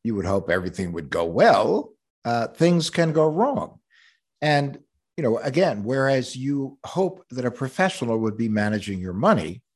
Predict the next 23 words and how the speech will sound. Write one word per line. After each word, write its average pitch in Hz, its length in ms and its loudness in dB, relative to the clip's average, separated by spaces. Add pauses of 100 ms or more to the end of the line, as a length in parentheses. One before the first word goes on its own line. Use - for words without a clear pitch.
(680)
you 180 460 2
as 135 160 -2
a 127 40 -8
consumer 127 580 -2
have 120 240 0
to 113 100 -4
be 113 140 -2
the 104 100 -6
professional 104 680 -4
of 95 100 -6
managing 90 460 -6
your 98 180 -4
credit 90 480 -4
and 92 120 -4
your 95 180 -2
identity. 139 560 -2 (420)
You 113 100 -2
have 107 140 -4
to 98 100 -6
build 110 340 -2
them, 175 320 -2 (180)
nurture 101 460 -4
them, 135 320 -6